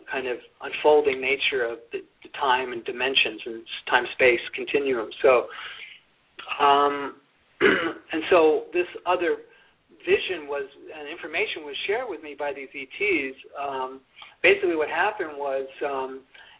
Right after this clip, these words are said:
you know, I was beamed aboard, I was taken out of my body, and, uh, I, I, uh, kind of realized all of a sudden the panorama changes from the geometries Technicolor to being on board a spacecraft and these two grays in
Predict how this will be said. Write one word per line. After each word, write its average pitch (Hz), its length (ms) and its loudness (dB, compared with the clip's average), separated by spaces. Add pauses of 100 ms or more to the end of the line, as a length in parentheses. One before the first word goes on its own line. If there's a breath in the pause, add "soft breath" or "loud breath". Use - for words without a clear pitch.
you 147 80 -4
know, 156 80 4
I 151 100 8
was 139 200 -2
beamed 180 260 2
aboard, 170 340 4
I 135 80 0
was 135 160 -2
taken 160 240 -6
out 147 160 -2
of 135 60 -8
my 131 180 -2
body, 147 520 2 (440 soft breath)
and, 131 360 -8
uh, 127 720 -2 (280)
I, 143 180 -2 (300)
I, 131 160 0
uh, 131 540 4 (220)
kind 135 200 0
of 120 100 2 (500)
realized 139 520 6
all 131 160 -2
of 127 60 -10
a - 100 -16
sudden 135 320 -4 (260 soft breath)
the 147 80 -12
panorama 165 460 4 (140)
changes 160 340 0
from 135 140 -12
the 127 80 -14
geometries 139 800 -4
Technicolor 131 680 -2 (440 loud breath)
to 143 100 2
being 151 220 4
on 139 220 0
board 135 200 2
a - 60 -10 (100)
spacecraft 123 800 0
and 123 120 -12 (360 soft breath)
these 127 120 -12 (100)
two 143 140 -6
grays 135 360 4
in 120 80 -12